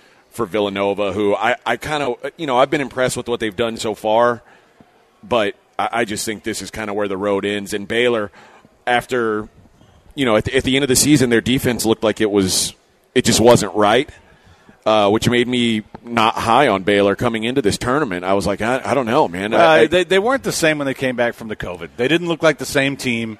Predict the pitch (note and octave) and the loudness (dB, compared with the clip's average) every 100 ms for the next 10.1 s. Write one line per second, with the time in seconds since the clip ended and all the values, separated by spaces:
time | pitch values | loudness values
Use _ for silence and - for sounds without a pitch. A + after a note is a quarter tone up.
0 | - - C#3+ B2+ - C#3 C3+ C3+ C3+ B2+ | -4 -2 0 0 2 0 0 2 4 6
1 | A#2 A2 - F3 C3 F2 - A#2 G2 F2 | 4 2 4 6 6 2 -4 -2 0 0
2 | A2+ C3 D3 D3 D#3 B2 C3+ C3+ B2+ A#2+ | 4 6 8 6 6 4 4 4 2 -2
3 | A#2 - D3 C3 A2 G2+ A#2 A#2+ B2 - | -2 0 2 2 0 0 4 6 4 2
4 | C3 A2+ B2 A#2 G#2+ F2+ - - - _ | -2 2 2 0 -2 -8 -10 -12 -20 _
5 | _ _ _ B2 C3 A#2+ D3 C3+ A#2 A2 | _ _ _ 2 2 4 0 0 -2 2
6 | B2+ - A#2+ B2 A2 B2 B2+ A2 - A2+ | 2 4 2 0 -2 -2 0 -2 2 2
7 | G#2+ A2+ A2 G2+ - C3+ A#2 - B2+ G#2+ | 4 4 4 2 -2 0 0 4 4 4
8 | F#2+ E2 - A2 B2+ A#2+ G2+ - A#2 - | 0 -4 -2 0 2 2 2 0 0 4
9 | B2+ A2+ - A#2 A2 G2+ F2+ G2+ G2 G2 | 4 2 2 2 2 -2 -2 -2 -2 -6